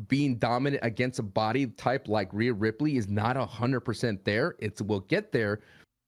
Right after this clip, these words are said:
But all those factors that I mentioned was probably making it not the best match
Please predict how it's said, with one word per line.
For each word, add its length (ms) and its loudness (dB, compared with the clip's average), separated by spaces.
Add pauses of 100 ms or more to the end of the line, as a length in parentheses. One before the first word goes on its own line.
(1000)
But 180 6
all 200 6
those 200 2
factors 400 0
that 140 2
I 80 2
mentioned 560 0 (760)
was 240 2
probably 460 0
making 440 0
it 140 -2
not 240 0
the 80 0
best 480 -2
match 340 0